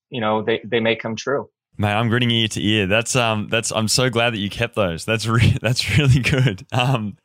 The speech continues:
Speaker 2: amazing. And then he-, there you go, the power of manifesting your destiny. Um, what a great insight into you, Bobby, uh, and, and a really great show, I feel. Um, that's been, uh,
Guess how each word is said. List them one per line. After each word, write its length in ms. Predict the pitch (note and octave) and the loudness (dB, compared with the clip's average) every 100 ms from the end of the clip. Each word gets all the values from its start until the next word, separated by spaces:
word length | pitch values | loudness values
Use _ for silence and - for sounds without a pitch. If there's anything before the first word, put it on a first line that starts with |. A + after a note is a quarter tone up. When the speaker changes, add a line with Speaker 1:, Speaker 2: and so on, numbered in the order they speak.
| _ | _
Speaker 2:
amazing. 520 | - A#2 C#3+ D#3 G2+ - | -2 0 0 0 -2 -2
And 160 | A2 | 0
then 280 | B2 B2 - | 2 0 -4
he-, 240 | - G#2+ - | -10 -8 -4
there 180 | A#2 A#2 | 0 0
you 120 | A2+ | 2
go, 240 | A#2+ B2 | 0 0
the 80 | F2+ | -2
power 320 | E2 A2+ A2+ | -2 -2 0
of 100 | G#2 | -2
manifesting 920 | G#2 G2+ G#2 G#2 - - G2 F#2 F2+ - - _ | -2 -2 -2 -6 -6 -6 -4 -4 -6 -10 -20 _
your 420 | F#2 F#2 F2+ F2 B1+ | -4 0 0 0 -4
destiny. 680 | F2+ G2+ - F2+ D#2+ D#2+ - _ | -4 -4 -4 -6 -6 -8 -18 _
Um, 500 | F2 E2+ E2+ E2+ E2+ - - - - _ _ _ _ | -8 -4 -4 -4 -8 -12 -20 -20 -20 _ _ _ _
what 180 | A2 C#3 | -2 0
a 40 | |
great 360 | D3+ A2+ B2 B2 | 0 0 0 -2
insight 480 | A#2+ B2 - A#2 G#2 | 0 2 2 0 0
into 220 | G#2+ G#2 | 2 4
you, 200 | G2+ C3 | 4 4
Bobby, 460 | A2+ G2 F2+ G2+ - - - | 2 0 0 -2 -8 -14 -4
uh, 220 | G2+ G2+ | 0 2
and, 260 | G2+ G#2+ G#2 | 0 0 0
and 240 | G#2+ G#2+ | 0 0
a 120 | - G#2 | 0 0
really 300 | A2+ A2+ G2+ | 2 2 2
great 260 | G#2 G2 | 2 0
show, 260 | - G#2+ A#2+ | 0 0 0
I 120 | F2 | -2
feel. 440 | - F2 D#2+ G2 - | 0 -2 -2 -6 -10
Um, 420 | F2 E2+ E2+ E2 - | -6 -4 -4 -8 -6
that's 200 | G2 - | -8 -6
been, 340 | - F#2+ F#2 | -2 0 0
uh, 360 | F2+ F2 E2+ | 0 0 -2